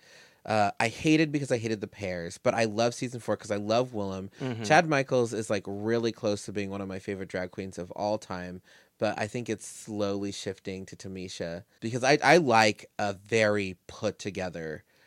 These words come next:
Speaker 1: drag queen. Like, I just, I love, that's, and that's who Chad Michaels was. Like, Chad Michaels was very, "This is what I do in drag,"
Speaker 2: So
Speaker 1: and
Speaker 2: was
Speaker 1: they're
Speaker 2: season
Speaker 1: confident.
Speaker 2: four your first favorite season too, or was it later on or earlier on?
Speaker 1: I,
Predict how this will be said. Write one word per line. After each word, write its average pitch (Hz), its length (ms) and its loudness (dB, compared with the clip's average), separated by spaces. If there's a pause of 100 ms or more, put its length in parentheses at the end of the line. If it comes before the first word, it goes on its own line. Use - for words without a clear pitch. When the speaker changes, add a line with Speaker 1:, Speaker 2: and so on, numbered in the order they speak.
(180)
Speaker 1:
drag 90 360 -4
queen. 80 400 -6
Like, 92 200 -6
I 110 160 2
just, 110 340 -2
I 120 120 6
love, 113 380 6
that's, 127 480 8 (300)
and 127 240 6
that's 139 160 4
who 147 80 2
Chad 110 240 4
Michaels 92 340 -4
was. 69 200 -6
Like, 95 100 -8
Chad 117 160 2
Michaels 104 320 -2
was 95 160 -10
very, 110 320 4
"This 98 240 -4
is 98 100 -4
what 95 140 -2
I 95 80 -2
do 98 180 -6
in 92 280 -12
drag," 139 380 6
Speaker 2:
So 160 80 8
Speaker 1:
and 147 60 8
Speaker 2:
was 143 120 6
Speaker 1:
they're 151 100 4
Speaker 2:
season 143 200 6
Speaker 1:
confident. 135 160 -2
Speaker 2:
four 120 180 6
your 135 180 4
first 139 300 -2
favorite 131 260 0
season 127 300 -6
too, 135 120 0
or 135 140 2
was 110 140 0
it 104 120 0
later 107 320 0
on 104 400 2
or 104 200 0
earlier 110 400 0
on? 107 240 0
Speaker 1:
I, 170 260 -2